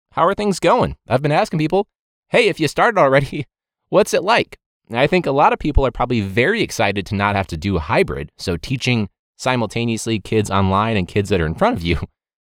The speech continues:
But I know that we're having a few issues, so, like, our district is now requiring the, the covid vaccine, and I feel comfortable enough saying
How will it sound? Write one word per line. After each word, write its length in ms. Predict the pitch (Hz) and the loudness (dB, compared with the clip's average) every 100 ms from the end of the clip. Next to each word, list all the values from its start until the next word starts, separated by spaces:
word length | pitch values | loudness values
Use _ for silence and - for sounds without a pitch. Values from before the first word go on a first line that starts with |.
| _ _ - | _ _ 0
But 240 | 262 - _ _ _ _ | 2 2 _ _ _ _
I 100 | 131 | -2
know 140 | 165 160 | 2 4
that 160 | 139 | 4
we're 200 | 131 220 | 4 4
having 260 | 202 165 143 | 4 0 0
a 60 | |
few 240 | - 170 160 | 0 0 2
issues, 480 | 104 - 92 117 _ | 0 -2 -6 -6 _
so, 160 | - 113 | -2 0
like, 180 | 107 | 0
our 120 | 113 120 | 0 0
district 460 | 123 - 127 - | 0 -2 -4 -4
is 100 | 113 | -2
now 180 | 117 113 | 0 2
requiring 600 | 110 - 135 117 117 113 | 0 -2 2 2 2 0
the, 160 | 107 - | -2 -2
the 120 | 104 | -6
covid 320 | - 147 113 | 0 2 2
vaccine, 500 | 98 90 - 90 113 - _ _ _ _ _ _ - | 0 -2 -2 -2 -2 -4 _ _ _ _ _ _ -10
and 260 | 113 107 98 | -4 -2 0
I 100 | 107 | -2
feel 160 | 113 107 | -2 0
comfortable 460 | 123 120 123 113 | 0 0 0 2
enough 180 | 113 113 | 2 0
saying 420 | - 107 113 117 | 0 0 0 -2